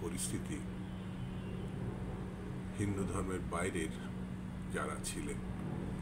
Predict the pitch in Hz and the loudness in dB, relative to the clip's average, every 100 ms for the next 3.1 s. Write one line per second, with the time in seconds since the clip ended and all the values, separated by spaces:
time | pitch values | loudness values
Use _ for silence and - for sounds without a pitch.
0 | - - - 104 - 120 110 95 92 90 | -2 -2 0 2 4 4 6 6 4 4
1 | - 82 - - - - - - - - | 2 0 0 0 -2 -2 -2 -2 -2 -2
2 | - - - - - - - 64 64 - | -2 -2 0 0 0 0 0 0 0 0
3 | - | -2